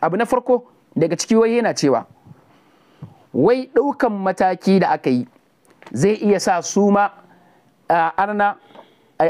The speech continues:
astaghfirullah, zai iya sa Kirista ko arnan ma kamar yadda ya faɗa, su ma su ɗauki mataki ba dalili. To abin tambaya a nan, zagin Annabi ne kaɗai zai sa su ɗauki mataki babu dalili?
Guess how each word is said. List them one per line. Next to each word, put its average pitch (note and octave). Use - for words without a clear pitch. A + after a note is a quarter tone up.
astaghfirullah, F3
zai F#3+
iya G3
sa F#3
Kirista G3
ko F#3+
arnan G#3
ma F#3+
kamar F#3
yadda F#3+
ya E3+
faɗa, F3+
su -
ma G3
su -
ɗauki D3+
mataki F#3
ba F3+
dalili. D3+
To D#3+
abin F#3+
tambaya E3+
a C#3
nan, C3
zagin E3+
Annabi E3
ne E3
kaɗai F#3
zai E3
sa F3+
su D#3
ɗauki C#3+
mataki F3
babu F3+
dalili? E3